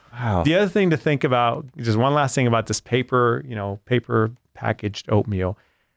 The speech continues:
Speaker 2: uh, eighteen grams of sugar, that entire product, I think, has around forty grams of total product, period. So fifty percent of the content is sugar.
Speaker 1: Wow.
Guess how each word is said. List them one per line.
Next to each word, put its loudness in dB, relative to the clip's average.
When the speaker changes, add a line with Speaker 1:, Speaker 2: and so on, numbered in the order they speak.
Speaker 2:
uh, 2
eighteen 2
grams 2
of 2
sugar, 2
that 2
entire 2
product, 0
I 2
think, -2
has 0
around 2
forty 2
grams 2
of -4
total 0
product, 0
period. 2
So 2
fifty -2
percent 0
of -2
the -4
content -2
is -4
sugar. -12
Speaker 1:
Wow. -6